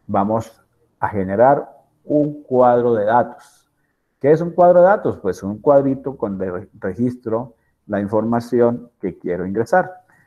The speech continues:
Yo tengo mi día uno, por ejemplo. Aquí podríamos colocar la fecha, porque ustedes tienen inclusive el, la fecha,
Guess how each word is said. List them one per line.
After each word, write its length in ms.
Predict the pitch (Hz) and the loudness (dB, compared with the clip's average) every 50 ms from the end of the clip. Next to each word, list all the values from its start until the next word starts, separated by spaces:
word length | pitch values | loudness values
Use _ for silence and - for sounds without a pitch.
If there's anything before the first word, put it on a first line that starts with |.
| _ _ - | _ _ -8
Yo 100 | - - | -4 0
tengo 300 | 131 131 139 139 147 143 | 2 2 4 4 4 4
mi 160 | 131 113 107 | 4 4 4
día 460 | 113 127 147 147 147 147 143 - - - _ _ _ | 4 4 6 6 6 4 2 -2 -8 -20 _ _ _
uno, 480 | - 139 143 131 107 107 113 123 127 - _ | 0 0 2 2 2 -2 -4 -6 -8 -14 _
por 140 | 107 98 90 | -10 -10 -8
ejemplo. 500 | 92 - 101 92 95 - - 123 143 - _ _ _ _ _ _ - | -8 -6 -8 -8 -8 -10 -14 -14 -14 -16 _ _ _ _ _ _ -6
Aquí 220 | 107 104 104 156 | -4 -2 0 2
podríamos 440 | 160 190 190 180 180 175 175 170 - | 4 6 8 8 8 6 6 2 2
colocar 380 | - 135 110 104 - - 117 135 | 2 2 2 2 2 2 2 4
la 140 | 147 151 | 4 4
fecha, 320 | 147 - 143 127 - 143 139 | 4 4 2 2 2 0 -2
porque 220 | - 120 101 104 | -2 -4 -10 -10
ustedes 320 | 101 - 120 113 117 117 120 | -6 -2 2 2 2 2 0
tienen 200 | 135 127 131 123 | -4 -6 -6 -6
inclusive 460 | 104 - 98 95 - 110 110 117 123 | -8 -8 -12 -12 -8 -4 -2 0 0
el, 240 | 123 127 123 123 _ - | 0 0 -2 -8 _ -6
la 180 | 107 98 95 | -6 -6 -6
fecha, 520 | - _ - 110 101 - - - 110 113 | -6 _ -4 -4 -4 -4 -6 -8 -8 -8